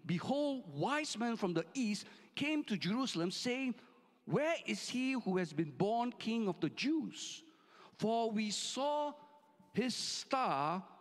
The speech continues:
when it rose and have come to worship him.'" Now, believe it or not,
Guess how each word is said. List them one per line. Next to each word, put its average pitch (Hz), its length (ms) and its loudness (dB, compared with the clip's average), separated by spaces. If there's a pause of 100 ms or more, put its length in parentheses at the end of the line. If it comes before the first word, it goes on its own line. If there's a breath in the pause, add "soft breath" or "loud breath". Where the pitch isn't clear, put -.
(140)
when 180 160 0
it - 160 -2
rose 240 680 2
and 143 140 0
have 147 180 -4
come 190 580 0 (720)
to 127 80 0
worship 156 460 -2
him.'" 85 180 -14 (1900)
Now, 240 120 2
believe 269 460 0
it 330 140 0
or 262 80 2
not, 269 340 0